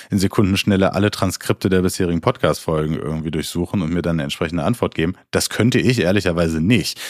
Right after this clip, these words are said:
Also ich muss nach dreißig Folgen sagen, dass ich schon wieder, äh, überlege, ah, wen hatte ich denn eigentlich schon alles und worüber habe ich schon gesprochen? Das sind halt so gewisse Vorteile. Aber am Ende des Tages,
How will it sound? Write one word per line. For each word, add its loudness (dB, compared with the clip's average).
Also 2
ich 0
muss 4
nach 4
dreißig 2
Folgen 2
sagen, 2
dass 2
ich 0
schon 0
wieder, 0
äh, -2
überlege, -4
ah, -6
wen -6
hatte -4
ich -2
denn -6
eigentlich -6
schon 2
alles 2
und 2
worüber 2
habe 4
ich -4
schon -2
gesprochen? 0
Das 2
sind 2
halt 0
so -2
gewisse -4
Vorteile. -2
Aber -2
am -4
Ende -6
des -6
Tages, -4